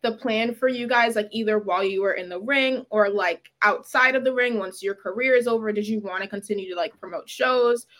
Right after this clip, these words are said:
or be producers or something like that backstage? Or was it just like, "I wanna wrestle and only wrestle," and then this ca-, opportunity came along?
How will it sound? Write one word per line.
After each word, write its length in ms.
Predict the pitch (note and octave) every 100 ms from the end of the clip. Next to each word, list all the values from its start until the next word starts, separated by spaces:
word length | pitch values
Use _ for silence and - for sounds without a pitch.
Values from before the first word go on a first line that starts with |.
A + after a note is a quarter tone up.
| _
or 180 | - G3
be 140 | F#3+ F#3
producers 580 | F#3+ G#3+ A#3 A3+ A3+
or 60 | G3+
something 260 | G3+ G3 F#3
like 180 | F3+
that 200 | F3 D#3+
backstage? 580 | F#3 D#3+ - G#3+ G3+ G3
Or 140 | G3+ F#3+
was 200 | G3 -
it 160 | -
just 200 | - -
like, 180 | F#3 F3 -
"I 100 | G3+
wanna 260 | G3+ G3+ G3+ _ _
wrestle 500 | F3 F3+ F#3 E3+ - _ _ _
and 140 | F#3 E3
only 260 | F#3 D#3
wrestle," 460 | - F#3 - - -
and 100 | G3+
then 140 | F#3+
this 180 | F#3+ G3
ca-, 200 | - -
opportunity 480 | G3 G3 F#3+ G#3 F3
came 160 | F3 F3+
along? 400 | - A#1+ A3+